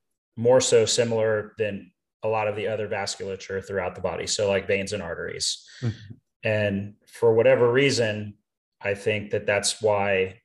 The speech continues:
Speaker 1: it is one of those precursors for heart disease, because if you're, if there's a plaque or a clog, as we say it sometimes, in the penis, chances are there's one developing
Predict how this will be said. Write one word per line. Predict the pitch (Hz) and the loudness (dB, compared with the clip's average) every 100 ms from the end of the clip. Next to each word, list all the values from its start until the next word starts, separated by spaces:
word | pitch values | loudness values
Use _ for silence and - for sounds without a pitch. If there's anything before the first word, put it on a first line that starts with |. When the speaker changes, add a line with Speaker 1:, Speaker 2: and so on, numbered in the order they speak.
| _ _ _ _ - | _ _ _ _ -20
Speaker 1:
it | 120 - 117 110 | -18 -8 -4 0
is | 120 | -2
one | 117 117 | -2 -4
of | 104 | -2
those | 107 101 | -4 -6
precursors | - 107 - 101 - 98 | -10 -8 -6 -6 -6 -8
for | - | -4
heart | 98 101 | 0 -2
disease, | 101 92 101 95 | -2 -6 -4 -6
because | 101 98 104 104 | -6 -2 0 0
if | 101 - | -6 -4
you're, | 98 95 - _ _ _ _ _ _ | -2 -2 -6 _ _ _ _ _ _
if | - 113 | -8 -2
there's | 110 104 - - | 0 0 -2 -2
a | 101 98 95 - | 0 0 -4 -6
plaque | 120 113 113 - | -2 0 -2 -2
or | 113 | -2
a | 101 | -2
clog, | 98 - 110 98 98 110 - - | -4 -4 -4 -4 -6 -10 -16 -8
as | 110 98 | -6 -4
we | 104 | -4
say | 95 98 101 | -2 2 2
it | 95 | 2
sometimes, | - 104 104 101 101 104 - - - _ - | -2 -8 -8 -6 -6 -8 -10 -12 -20 _ -4
in | 110 | 0
the | 104 | 0
penis, | 131 127 113 107 - | 2 4 4 0 -2
chances | - 117 110 113 107 | -2 -2 -2 -2 0
are | 107 | 0
there's | 101 104 101 | 0 -2 -4
one | 104 101 | -6 -6
developing | 101 95 95 101 98 98 98 | -4 -2 -2 -2 -4 -6 -12